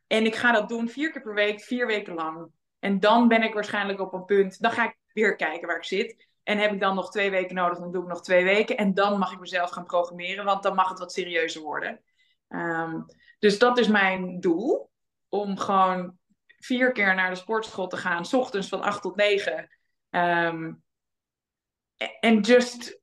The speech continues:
just go. En dat het dus prima, dat het, dat het dus prima is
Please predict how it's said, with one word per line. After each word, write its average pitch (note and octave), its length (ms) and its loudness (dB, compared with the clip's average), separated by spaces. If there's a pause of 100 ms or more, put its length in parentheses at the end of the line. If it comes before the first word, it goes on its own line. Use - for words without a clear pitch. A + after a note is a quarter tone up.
(140)
just A#3+ 360 2
go. F3+ 360 4 (240)
En A#3 200 2
dat B3+ 180 6
het A3+ 140 -6
dus A#3 240 -6
prima, C#4+ 500 2
dat A#3+ 140 2
het, A#3+ 280 -6
dat G3+ 360 -2
het A3 100 -4
dus G#3+ 240 -6
prima C#4 420 6
is - 560 -6